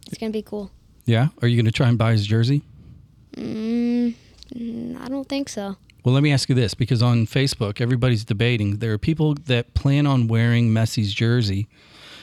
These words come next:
Speaker 2: to City this weekend. Now, he, he's not gonna be playing, but that he might be there. And there's a lot of City fans that are saying you should not wear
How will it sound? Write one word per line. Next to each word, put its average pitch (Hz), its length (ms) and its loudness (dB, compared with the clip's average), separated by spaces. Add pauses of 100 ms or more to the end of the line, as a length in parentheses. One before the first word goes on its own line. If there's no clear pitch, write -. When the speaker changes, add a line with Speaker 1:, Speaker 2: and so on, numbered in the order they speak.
(140)
Speaker 2:
to 151 260 2
City 165 380 2
this 110 240 0
weekend. 120 400 2
Now, 123 100 2
he, 139 140 4 (100)
he's 156 220 2
not 185 120 2
gonna 165 140 2
be 139 100 4
playing, 113 380 0 (380)
but 131 120 -2
that - 100 -6
he 139 100 2
might 131 240 2
be 131 120 0
there. 95 220 -6 (540)
And 131 100 2
there's 131 140 2
a 127 40 4
lot 135 200 2
of 120 80 -2
City 214 360 -2
fans 123 360 0
that 127 80 -2
are 117 80 0
saying 123 320 2
you 110 160 2
should 117 280 0
not 113 360 2
wear 104 420 -2